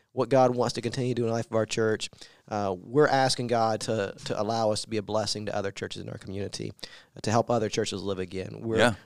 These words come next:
Speaker 1: we're creating, um, a family of churches
Speaker 2: Mm-hmm.
Speaker 1: where, where, uh, Gethsemane, Northwood, we're distinct, autonomous churches, but at the same time,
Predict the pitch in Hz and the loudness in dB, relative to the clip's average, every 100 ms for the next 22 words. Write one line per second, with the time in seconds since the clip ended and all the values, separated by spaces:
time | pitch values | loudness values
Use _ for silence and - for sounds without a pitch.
0 | - 123 - 139 131 127 104 101 98 92 | -4 -4 2 2 4 2 0 -4 -6 -6
1 | 110 - 143 160 175 165 - 139 - 85 | -8 2 6 8 8 6 4 2 0 -4
2 | - 110 107 143 - - 127 123 127 110 | -4 -2 0 0 -2 -6 -2 0 0 -2
3 | - - 131 127 123 - - 50 - _ | -10 -4 6 8 8 4 -4 -10 -14 _
4 | _ - 131 - 170 165 165 156 120 127 | _ -6 2 6 8 8 6 4 -2 0
5 | 151 156 147 151 151 151 127 127 120 113 | 4 4 4 4 4 4 0 -2 -2 -2
6 | - 151 151 135 123 120 - 143 151 143 | 0 2 2 -2 0 0 0 0 2 2
7 | 139 - 143 135 139 120 107 101 143 139 | 2 2 0 0 -2 -2 -2 0 0 0
8 | 127 139 127 | 0 -2 -2